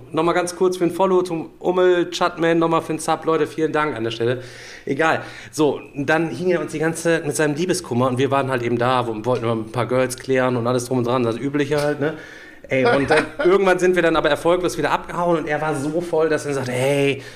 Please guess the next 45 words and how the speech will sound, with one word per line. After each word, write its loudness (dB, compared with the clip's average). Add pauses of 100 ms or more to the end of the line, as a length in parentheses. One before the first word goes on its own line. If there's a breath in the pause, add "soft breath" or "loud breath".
(140 loud breath)
ich -2
bleib 0
noch, 2
ich -4
mach 0
mir 4
jetzt 0
hier 2
noch 2
eine 2
neue 2
klar.“ 0
Und 0
wir 2
nur 2
gesagt, -2
„Ey, -2
Digga, 0
Mann, 0
guck -10
dich -6
mal 2
an, 2
du 2
bist -4
schon 0
so -2
widerlich 0
gesoffen, -2
hier 0
redet -2
noch -2
nicht 0
mal 2
jemand 0
irgendwie 2
mit 0
dir.“ 0 (400 loud breath)
Er 2
wollte 2
auf -2
Krampf -2
trotzdem -2
da 2
bleiben. 0